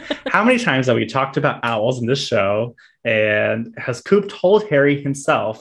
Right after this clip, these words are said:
Speaker 2: about owls?
Speaker 1: <laughs>
Speaker 2: And no one has thought to mention that there is an owl cave.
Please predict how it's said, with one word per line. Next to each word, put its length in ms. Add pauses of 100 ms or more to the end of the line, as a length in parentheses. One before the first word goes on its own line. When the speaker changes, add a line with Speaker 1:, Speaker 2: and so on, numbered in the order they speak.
Speaker 2:
about 280
owls? 600
Speaker 1:
<laughs> 320
Speaker 2:
And 300
no 220
one 160
has 260
thought 260
to 100
mention 320
that 160
there 140
is 100
an 240
owl 340
cave. 580